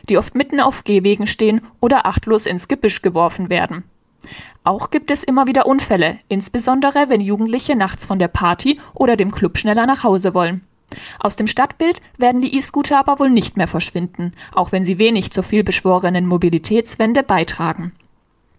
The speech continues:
Wie das Heilbronn-Barometer zweitausendeinundzwanzig der Hochschule Heilbronn ergab,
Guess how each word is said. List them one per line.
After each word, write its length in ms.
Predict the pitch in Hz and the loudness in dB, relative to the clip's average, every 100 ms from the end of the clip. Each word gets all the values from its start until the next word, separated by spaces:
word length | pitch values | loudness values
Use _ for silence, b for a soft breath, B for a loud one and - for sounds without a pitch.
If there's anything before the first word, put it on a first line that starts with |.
| _ - | _ -2
Wie 100 | 208 | 0
das 200 | 214 196 | 0 0
Heilbronn-Barometer 960 | 180 180 190 254 262 247 247 - 302 | 0 0 0 0 2 2 2 2 0
zweitausendeinundzwanzig 1400 | - 226 180 196 190 190 - 175 190 208 269 262 - 330 - B - | 0 0 0 0 0 0 -2 0 -2 0 0 2 0 -4 -6 B -2
der 140 | 190 | 2
Hochschule 460 | 185 185 - 202 190 | 2 0 0 0 2
Heilbronn 380 | 165 - 180 180 | 0 -2 -2 0
ergab, 440 | 240 262 294 | 0 2 2